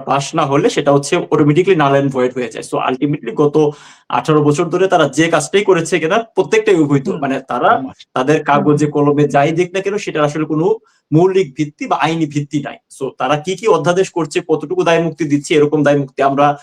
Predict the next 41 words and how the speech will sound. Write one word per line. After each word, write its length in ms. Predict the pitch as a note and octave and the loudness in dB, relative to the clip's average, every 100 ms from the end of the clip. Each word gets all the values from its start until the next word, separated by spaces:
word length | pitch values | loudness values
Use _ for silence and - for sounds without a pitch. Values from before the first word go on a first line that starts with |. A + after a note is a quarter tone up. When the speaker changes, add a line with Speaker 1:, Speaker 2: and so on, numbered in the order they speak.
| - - | -12 -6
Speaker 1:
আগেও 300 | C3+ C#3+ E3 | 0 2 2
দেখেছি 300 | D3+ D3+ E3+ | 0 -2 0
যেটা 180 | C#3+ | 2
already 360 | C3 C3 D3 D3 | 2 0 2 2
আলোচনায় 400 | C#3+ C#3 C#3+ C#3+ | 2 0 0 0
এসেছে, 340 | C#3 E3 A3 B3 _ _ | 0 -2 -2 -2 _ _
এই 120 | F3+ G3+ | -4 2
দায় 160 | G3 | 2
মুক্তির 280 | G3 - F#3+ | 0 -8 -6
কোনো 160 | F3 C#3+ | -4 -2
ভ্যালু 320 | D3+ D#3 D3 | 0 0 0
নাই। 100 | - _ _ | -4 _ _
So 140 | C#3 C3 - _ - | -4 -4 -6 _ -10
এ-, 100 | - | 0
এবং 200 | G3 A#3 - | 2 2 2
এটা 260 | A3 A#3+ - | 0 0 0
ওরা 220 | F3+ F3+ | 2 2
জানে, 240 | C#3+ C3+ - | 2 -4 -6
ওরা 180 | C#3+ F#3 | -4 -2
এই 180 | E3+ | -2
পুরা 300 | F3 - F3+ | -4 -4 -2
এই 120 | E3 D#3+ | -2 -2
কাজটাই 340 | D3 C#3+ F#3 | -4 -2 -4
করে 180 | F3 F3 | -2 -4
হচ্ছে 420 | F3 - G3+ G#3 - _ _ | -4 -4 -2 -2 -6 _ _
যে 340 | D3 D3 C#3 B2+ | 2 4 4 0
মাঠ 200 | C3 C3+ - | -2 -2 -2
পর্যায়ে 500 | F3 D3 F#3+ G3+ G3+ - _ | -4 2 2 2 -2 -8 _
তারা 380 | C3 C3 F3 F#3 - | -2 0 0 -2 -6
মানে 180 | B2+ A#2+ _ _ | -8 -8 _ _
এখানকার 480 | D3+ D3 F#3 F#3 D3 | -2 0 0 -2 0
দেখেন 220 | D3+ C#3+ | 0 0
এখানে 280 | B2 E3+ F#3+ - B2+ | 0 0 -2 -4 0
দুই 180 | G3 | 0
টাইপের 340 | G#3+ G3+ G3+ G3+ | 2 0 2 2
হচ্ছে 220 | G3+ - | 2 -2
অন্যায়, 380 | E3 E3+ E3 D#3+ | -2 0 2 2
অবিচার 380 | D3+ D3+ D3+ D3 | 2 2 2 2
এবং 220 | C#3+ D3 | 2 2
দুর্নীতি 340 | D#3+ D#3 D3 | 2 0 -2
করতেছে। 420 | C#3+ A#2+ - - | -8 -10 -12 -12